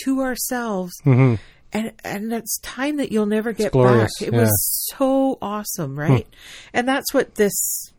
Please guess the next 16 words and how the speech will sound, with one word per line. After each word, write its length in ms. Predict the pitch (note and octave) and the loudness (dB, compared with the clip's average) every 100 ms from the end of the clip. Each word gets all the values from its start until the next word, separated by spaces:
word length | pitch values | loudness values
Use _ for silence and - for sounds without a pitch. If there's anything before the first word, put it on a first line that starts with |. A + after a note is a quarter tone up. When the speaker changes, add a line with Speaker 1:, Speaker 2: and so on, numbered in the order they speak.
| _ _ - | _ _ -10
Speaker 1:
trip 320 | - F#3 - | -4 -4 -4
was. 300 | C#3 B2 D3 | -8 -6 -8
Like, 220 | E3 D#3 F#3 | -8 -8 -4
it 120 | - | 0
Speaker 2:
Yeah. 80 | F3 | 0
Speaker 1:
was, 160 | E3 - | 0 -4
it 200 | G3+ F#3 | -4 -2
really 360 | G#3 G3+ G3+ | -2 0 0
was, 400 | F3+ F3+ E3+ - - - - - - _ _ | 0 -2 -4 -8 -18 -20 -20 -20 -20 _ _
there 140 | G#3 F#3 | -2 0
was 200 | F#3 F3 | -2 -2
that 380 | G3+ F#3+ - - | -2 -2 -6 -14
kind 340 | - G3 F#3 F3+ | -8 2 4 4
of 100 | F3 | 0
sense 500 | - F3+ E3 - - | -2 0 0 -2 -4
of, 260 | D#3+ D3+ | -2 -4